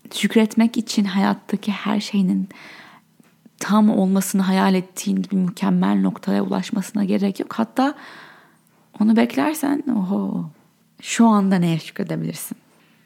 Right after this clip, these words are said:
Ve neler senin istediğin gibi değil ama sana bunu istemen gerektiği öğretilmiş. Bu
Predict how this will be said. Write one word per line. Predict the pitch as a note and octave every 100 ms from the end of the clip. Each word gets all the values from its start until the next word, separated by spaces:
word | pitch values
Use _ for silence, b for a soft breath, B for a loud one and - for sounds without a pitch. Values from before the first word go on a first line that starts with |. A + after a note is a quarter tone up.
| b - -
Ve | F#3+ G3+ G#3
neler | E3+ F3 F#3 G3+ G3 - - _ _ -
senin | - F#3 F#3+
istediğin | F#3 F3+ F#3 F3 F#3+
gibi | F#3+ F#3 F3+
değil | F#3+ G3+ B3+
ama | A#3+
sana | G#3 - G3 A#3+ B B B
bunu | G3+ A3
istemen | G#3+ - G#3 F#3+ F#3+ G#3+ - _ _ -
gerektiği | F#3 E3+ - - F3+
öğretilmiş. | D#3 D3+ - D3+ C#3+ - - - _
Bu | _